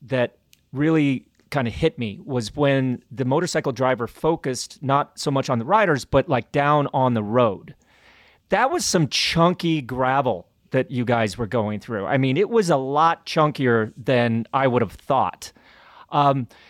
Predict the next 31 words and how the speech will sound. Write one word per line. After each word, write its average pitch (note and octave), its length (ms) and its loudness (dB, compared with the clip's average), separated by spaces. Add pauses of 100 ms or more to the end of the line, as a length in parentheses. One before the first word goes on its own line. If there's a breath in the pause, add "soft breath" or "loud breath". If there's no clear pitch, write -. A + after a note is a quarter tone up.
(140 loud breath)
you E3+ 120 2
know, E3 40 4
you've F3+ 260 -2
gotten F#3 260 2
sixteenth E3 880 -4
in, C#3+ 260 -4
in C3 220 -6
Paris-Roubaix C3+ 600 0
in B2+ 120 -2
nineteen, B2+ 440 -6
uh, B2 220 -4
in B2 140 -6
two - 160 -8
thousand B2 300 -2
twenty-one. A#2+ 580 -4
You A#2 100 -6
got A#2+ 220 -4
fifth D#3 320 -2
in C3+ 100 0
Strada B2+ 320 0
Bianca B2 500 -2
this C3 320 -4
year. A2+ 400 0 (760 soft breath)
What G#3 200 2
is C#4+ 160 -6
your G3+ 120 4
opinion E3 560 0 (100)
of B2+ 500 0 (300)
including C#3+ 540 2
gravel A#2+ 680 -2 (180)
in, A#2+ 520 0